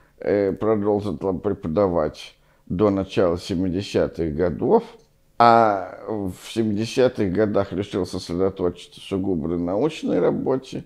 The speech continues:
с преподавательской работы ушел, остался только профессором-консультантом и заведующим сектором,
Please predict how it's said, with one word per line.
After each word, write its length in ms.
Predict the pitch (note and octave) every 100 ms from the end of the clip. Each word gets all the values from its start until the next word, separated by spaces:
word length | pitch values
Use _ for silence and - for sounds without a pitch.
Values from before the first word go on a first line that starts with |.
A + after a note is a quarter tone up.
| -
с 160 | G#2+ -
преподавательской 1040 | G#2 G2+ F#2 G#2+ A2+ G2 - D#2 - F2+
работы 540 | F#2+ G2 D#2+ D#2 - D2
ушел, 720 | F2 - - C#3 - - - - _
остался 560 | - F#2+ - A#2 A2 -
только 460 | A2+ G2+ - E2+ - - _ _
профессором-консультантом 1600 | F#2 G2+ A2+ G#2+ G2+ F#2+ E2+ F2 - F2+ - B2+ D3 D3+ C3 F#2
и 200 | - G2+
заведующим 720 | A#2 G#2+ A2 G#2 G#2 - E2+
сектором, 840 | - - F#2 F#2 - E2+ D2+ C2+